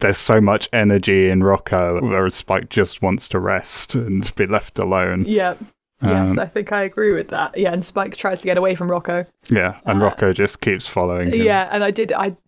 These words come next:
Speaker 2: just a tiny moment that I enjoyed as well is that, um, Spike ducks into a lift and the doors close before Rocco can get in it. And he stood in the lift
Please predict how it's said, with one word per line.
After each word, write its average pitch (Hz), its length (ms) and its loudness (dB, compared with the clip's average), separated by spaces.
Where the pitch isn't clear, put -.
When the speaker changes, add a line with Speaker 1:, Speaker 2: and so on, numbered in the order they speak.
Speaker 2:
just 220 200 -2
a 196 40 -6
tiny 190 360 -6
moment 175 340 -4
that 165 100 0
I 175 140 0
enjoyed 175 340 0
as 170 100 -4
well 175 120 0
is 170 160 -4
that, 175 220 0
um, 170 360 -2
Spike 180 440 0
ducks - 260 -4
into 175 240 0
a 165 40 4
lift - 480 0
and 175 100 -4
the 165 80 -2
doors 165 220 0
close 170 260 0
before 160 280 -2
Rocco 160 260 -2
can 160 140 -6
get 156 160 -2
in 165 80 0
it. - 160 -6
And 170 500 0
he 185 220 -2
stood 175 400 0
in 180 160 2
the 165 80 2
lift - 480 -2